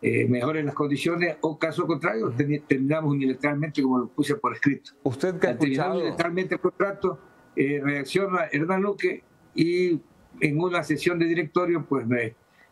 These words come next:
Speaker 1: me sustituye, que es la palabra correcta porque es lo que está en la Ley Orgánica de Empresas Públicas. No
Speaker 2: ¿Quién
Speaker 1: hay
Speaker 2: votó
Speaker 1: destitución,
Speaker 2: junto a
Speaker 1: hay
Speaker 2: Hernán Luque para
Speaker 1: sustitución.
Speaker 2: eso? Hernán
Speaker 1: Perdón,
Speaker 2: Luque,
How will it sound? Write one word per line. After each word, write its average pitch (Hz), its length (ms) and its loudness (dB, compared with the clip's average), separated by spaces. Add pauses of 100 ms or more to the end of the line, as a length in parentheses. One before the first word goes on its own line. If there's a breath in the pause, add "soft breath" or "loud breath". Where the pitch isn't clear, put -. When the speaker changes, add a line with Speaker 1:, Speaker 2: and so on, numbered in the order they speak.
(120)
Speaker 1:
me 127 320 2
sustituye, 147 760 0
que 147 100 -4
es 139 60 0
la 143 120 -4
palabra 147 300 -2
correcta 147 420 -4
porque 117 340 -6
es 131 100 0
lo 135 100 -2
que 127 100 -4
está - 220 -4
en 135 60 -4
la 127 80 0
Ley 131 140 2
Orgánica 131 400 -2
de 113 80 -2
Empresas - 360 -2
Públicas. 156 420 0
No 196 120 2
Speaker 2:
¿Quién 220 40 0
Speaker 1:
hay 196 60 -2
Speaker 2:
votó 185 320 0
Speaker 1:
destitución, 156 240 0
Speaker 2:
junto 143 160 0
a - 20 0
Speaker 1:
hay 135 80 -4
Speaker 2:
Hernán 139 260 0
Luque 117 300 0
para 110 280 -2
Speaker 1:
sustitución. 107 300 -2
Speaker 2:
eso? - 140 -18 (1800)
Hernán 165 280 0
Speaker 1:
Perdón, 160 220 -2
Speaker 2:
Luque, 175 60 -2